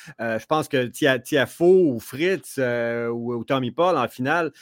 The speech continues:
contre Djokovic, aurait, aurait fait des bons chiffres. Mais quand Djokovic est la vedette de l'affiche, ça ne fonctionne pas. C'est ça mon point. S'il y a Alcaraz sur l'affiche avec Djokovic,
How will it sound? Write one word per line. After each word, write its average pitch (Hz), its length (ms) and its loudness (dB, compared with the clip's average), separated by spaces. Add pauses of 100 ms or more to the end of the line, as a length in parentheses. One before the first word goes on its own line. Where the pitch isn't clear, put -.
(160)
contre 131 160 -2
Djokovic, 147 340 2
aurait, 123 220 0
aurait 123 260 -4
fait 190 180 -2
des 135 120 -2
bons 120 200 -2
chiffres. 190 280 -2 (260)
Mais 127 140 -4
quand 202 200 0
Djokovic 196 460 0
est 139 120 0
la 139 180 0
vedette 156 580 0
de 139 100 0
l'affiche, 135 600 -4 (180)
ça 135 180 -4
ne 135 140 -4
fonctionne 160 580 -4
pas. 170 200 -4
C'est - 160 -8
ça 185 180 0
mon 151 200 -2
point. 131 260 -6
S'il - 180 -8
y 156 40 4
a 131 40 2
Alcaraz 190 480 0
sur - 160 -6
l'affiche 151 320 -2
avec 139 140 -2
Djokovic, 143 360 -4